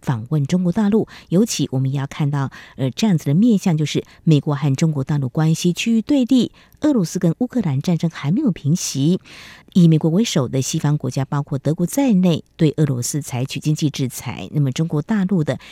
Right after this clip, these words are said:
人权记录向来备受争议。接下来重点在于德国《明镜周刊》去年十一月中就披露了一份德国对中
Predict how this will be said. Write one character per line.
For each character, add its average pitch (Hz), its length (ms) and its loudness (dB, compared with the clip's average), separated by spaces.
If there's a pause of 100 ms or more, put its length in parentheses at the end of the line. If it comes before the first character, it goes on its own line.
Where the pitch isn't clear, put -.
人 180 280 4
权 135 260 0
记 156 160 2
录 143 140 -2
向 156 200 0
来 113 140 -4
备 160 160 0
受 135 240 -2
争 220 360 2
议。 226 180 -2 (120)
接 277 120 -2
下 262 100 0
来 151 140 0
重 190 180 2
点 135 180 -2
在 143 280 0
于 127 260 -4 (240)
德 156 240 2
国 135 300 0 (160)
《明 147 240 6
镜 156 180 0
周 156 180 2
刊》 160 440 0 (260)
去 233 220 2
年 135 160 0
十 135 160 -2
一 131 60 0
月 160 200 2
中 151 280 2
就 147 180 0
披 - 320 -4
露 254 240 2
了 139 260 -4 (260)
一 147 80 2
份 160 280 2
德 139 180 0
国 131 220 -2
对 151 220 0
中 156 340 -2